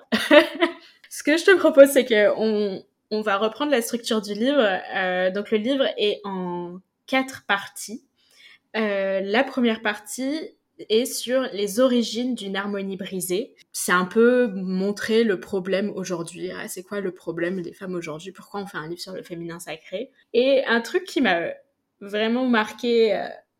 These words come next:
dans ce livre, enfin, dans cette partie-là, c'est, euh, l'aspect où elle va faire référence à une histoire primale de l'humanité. C'est-à-dire que avant,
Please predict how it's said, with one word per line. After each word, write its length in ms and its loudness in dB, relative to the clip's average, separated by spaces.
dans 160 -6
ce 180 -8
livre, 260 -4
enfin, 180 0
dans 120 -4
cette 200 -6
partie-là, 640 -4
c'est, 600 2
euh, 420 0
l'aspect 920 -2
où 140 -2
elle 220 -4
va 140 -6
faire 280 -6
référence 920 -6
à 460 -2
une 220 -6
histoire 540 -6
primale 800 -4
de 60 0
l'humanité. 960 -4
C'est-à-dire 720 -4
que 440 -2
avant, 600 2